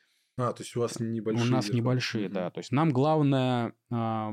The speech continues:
Speaker 2: баланс сохранить при Ниссане, но главное для нас поле зрения. Поэтому такие рабочие лошадки, это там сорок сантиметров телескопы, сверхсветосильные.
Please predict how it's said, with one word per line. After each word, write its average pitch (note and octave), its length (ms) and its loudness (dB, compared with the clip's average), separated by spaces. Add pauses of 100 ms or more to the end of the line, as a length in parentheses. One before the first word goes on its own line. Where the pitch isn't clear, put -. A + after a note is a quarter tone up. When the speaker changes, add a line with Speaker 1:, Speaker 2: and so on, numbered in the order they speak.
(120)
Speaker 2:
баланс A#2+ 520 0
сохранить A#2+ 460 -2
при G3+ 160 0
Ниссане, D#3 500 2
но G#2+ 140 0
главное C#3+ 320 4
для A2+ 140 2
нас A#2+ 160 0
поле A2 240 0
зрения. F#2+ 400 -4 (720)
Поэтому A2+ 600 2 (1300)
такие A#2 100 2
рабочие A#2 360 2
лошадки, A2+ 360 0
это G2+ 100 -6
там G2 160 -4
сорок G#2+ 300 -2
сантиметров A2+ 440 -2
телескопы, G2+ 680 -2 (260)
сверхсветосильные. B2 1040 -2